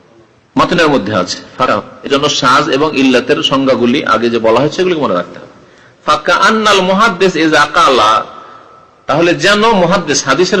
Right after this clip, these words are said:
পণ্ডিত বল-, যখন বলবে, "হাজা হাদিসুন সহিহুন", এই হাদিসটি সহিহ, তার মানে সেই ব্যক্তি দায়িত্ব নিয়ে নিল নিজের কাঁধে। কাদ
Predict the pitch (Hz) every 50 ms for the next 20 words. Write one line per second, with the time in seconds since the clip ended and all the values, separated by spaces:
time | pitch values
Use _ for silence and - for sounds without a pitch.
0 | 185 190 180 175 170 180 180 - 127 156 180 175 160 135 165 165 175 190 170 156
1 | 175 190 180 165 156 156 147 135 135 139 151 160 160 156 160 160 160 165 156 -
2 | 165 156 143 - 160 160 180 208 196 165 156 143 139 127 123 120 117 120 - -
3 | - 151 160 165 165 170 175 175 - 160 156 - - 151 135 127 123 117 113 110
4 | - 127 139 147 151 160 160 170 180 190 214 202 - - 196 196 180 185 180 180
5 | - 196 170 165 160 151 151 - 165 147 156 147 143 139 131 127 131 123 127 113
6 | - 110 107 85 - - - - - - - - _ _ - - - _ _ _
7 | _ - - 170